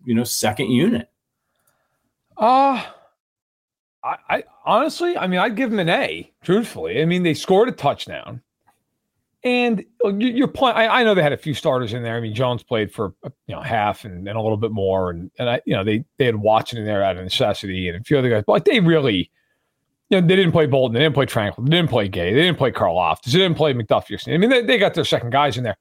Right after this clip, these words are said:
Speaker 2: I, I, I gotta be honest, man. I thought they played great. Now, granted, again, the Chargers are abominable. Okay, I mean, let's, let's be real too. That team is so beat up. They're, they're not good. But I thought they played really, really well. I mean, overall,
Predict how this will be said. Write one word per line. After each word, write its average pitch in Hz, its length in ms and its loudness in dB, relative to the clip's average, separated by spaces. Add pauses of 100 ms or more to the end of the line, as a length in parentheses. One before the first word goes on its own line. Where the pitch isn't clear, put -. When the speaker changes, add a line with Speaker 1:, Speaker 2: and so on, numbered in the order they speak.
(1120)
Speaker 2:
I, 220 160 0
I, - 140 2
I 339 200 4
gotta 294 160 2
be 208 80 4
honest, 196 280 0
man. 135 80 2
I 202 80 2
thought 240 160 2
they 160 80 -2
played 160 240 2
great. 160 340 2
Now, 175 160 2
granted, 190 480 0
again, 156 400 0
the 196 100 0
Chargers 175 640 0
are 87 300 -2 (540)
abominable. 107 880 -2
Okay, 151 260 2
I - 40 4
mean, 160 120 2
let's, 151 200 -2
let's 151 220 -2
be 127 140 -4
real 107 240 -4
too. 117 200 -8
That 143 260 0
team 135 260 -4
is 117 100 -12
so 156 160 0
beat 117 280 -4
up. 101 180 -2
They're, 131 240 -2
they're 110 160 -2
not 78 240 -8
good. 117 220 -8
But 135 260 2 (880)
I 147 60 -6
thought 196 160 2
they 208 80 2
played 185 240 2
really, 170 240 4
really 190 200 4
well. 180 320 2
I 151 60 -6
mean, 165 140 2
overall, 175 720 4